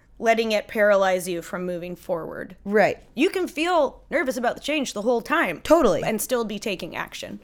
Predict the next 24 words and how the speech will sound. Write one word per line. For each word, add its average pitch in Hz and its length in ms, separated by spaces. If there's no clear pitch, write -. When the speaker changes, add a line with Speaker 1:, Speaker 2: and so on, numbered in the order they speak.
Speaker 2:
Right. 196 260
Speaker 1:
Um, 202 380
and 240 120
I 226 80
think, 247 400
uh, 185 240
knowing 226 400
Kate - 400
for 220 180
a 202 60
long 180 260
time, 180 420
she - 220
is 202 140
a 202 40
person 196 420
who 175 580
is 175 240
very 202 260
resilient. 208 680
She - 300
truly 330 460
doesn't 208 560
let 214 480